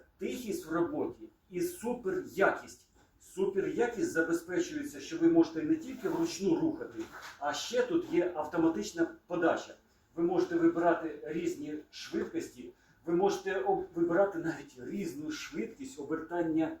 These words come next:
диску. Крім того, він алюмінієвий весь.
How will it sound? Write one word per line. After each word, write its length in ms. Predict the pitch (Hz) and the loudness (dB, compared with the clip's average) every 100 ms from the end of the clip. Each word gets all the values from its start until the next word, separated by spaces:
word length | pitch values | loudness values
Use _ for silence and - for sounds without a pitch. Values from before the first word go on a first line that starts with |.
| _ _ - | _ _ -10
диску. 420 | 190 185 - - - | -4 -4 -6 -16 -16
Крім 420 | - 180 233 - | -6 0 2 2
того, 420 | 220 202 - - 156 | 6 6 6 0 0
він 260 | 180 143 - _ - - | -2 -2 -6 _ -20 0
алюмінієвий 880 | 175 185 208 208 180 165 151 143 127 117 | 2 4 6 4 6 4 2 -2 -4 -8
весь. 500 | 117 156 147 - - | -4 2 2 0 -8